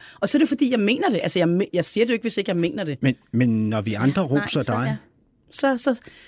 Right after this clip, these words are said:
Speaker 1: så, så, så siver den ikke ind på en eller anden mærkelig måde. Så er der altid lige sådan, "Nå ja, men det var jo fordi, jamen, Hassan skulle bare være sød," og
Speaker 2: Ja.
Speaker 1: "Det er jo bare fordi, han, du ved, det siger han jo til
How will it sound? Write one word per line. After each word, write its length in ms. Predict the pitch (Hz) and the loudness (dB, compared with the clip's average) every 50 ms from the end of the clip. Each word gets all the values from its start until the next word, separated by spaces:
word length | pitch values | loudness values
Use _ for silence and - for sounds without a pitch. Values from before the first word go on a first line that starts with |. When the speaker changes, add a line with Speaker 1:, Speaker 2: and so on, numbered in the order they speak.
| - _ | -20 _
Speaker 1:
så, 180 | - - 247 240 | -4 -2 -2 0
så, 160 | - - - - _ - | 0 -4 -6 -8 _ -6
så 120 | - 269 | -6 -4
siver 340 | 247 - - - - 247 226 | -2 -2 -2 0 0 0 0
den 120 | 220 247 | 2 0
ikke 120 | 262 - - | -2 0 0
ind 120 | 240 247 247 226 - _ _ _ | 0 0 0 -2 -8 _ _ _
på 120 | - - 233 | -4 -2 -2
en 160 | 208 - - | 0 0 -2
eller 100 | 285 220 | -2 -2
anden 120 | 202 202 202 | -2 0 0
mærkelig 300 | 180 165 160 - - 196 | 0 -2 -2 -2 -4 -2
måde. 260 | 180 156 151 156 170 - _ _ _ _ _ _ _ _ _ _ | 0 0 0 0 -2 -4 _ _ _ _ _ _ _ _ _ _
Så 140 | - - 220 | -8 -4 -2
er 20 | |
der 80 | - 196 | -2 -2
altid 220 | 202 - - 214 | -2 -4 -4 -4
lige 100 | 202 202 | -4 -2
sådan, 140 | 180 214 175 | -2 -2 0
"Nå 160 | 160 160 170 | 2 2 2
ja, 180 | 170 135 127 117 | 2 0 0 -2
men 100 | 104 - - | -4 -4 -4
det 100 | 151 160 | -4 -2
var 60 | 160 | -2
jo 80 | 135 123 | -2 -2
fordi, 320 | - - - - - - - | -6 -10 -14 -12 -12 -12 -10
jamen, 160 | - 120 139 | -10 -8 -6
Hassan 300 | 135 127 143 - - 160 | -4 -2 -2 0 0 0
skulle 160 | 156 - - - | -2 -4 -8 -12
bare 140 | - 117 | -10 -10
være 80 | 117 - | -10 -8
sød," 360 | - - - 120 113 - - | -8 -8 -6 -6 -8 -10 -10
og 140 | - - - - - - - | -14 -16 -18 -18 -20 -8 -4
Speaker 2:
Ja. 60 | 104 104 | -2 0
Speaker 1:
"Det 40 | 98 101 101 - _ - | 0 -2 -4 -10 _ -4
er 40 | 175 | -2
jo 40 | 180 | -2
bare 140 | 175 151 160 | -2 -2 -4
fordi, 300 | - 180 151 160 151 156 | -6 -6 -4 -2 0 0
han, 300 | 151 151 135 - - - - - - | 0 0 -2 -4 -6 -10 -12 -12 -8
du 60 | 160 | -6
ved, 220 | 160 156 - - - - | -6 -6 -6 -8 -6 -4
det 100 | 175 165 | -2 0
siger 140 | - - 185 | 0 0 2
han 100 | 175 156 | 2 2
jo 60 | 135 | 0
til 140 | 127 - - | 0 -2 -4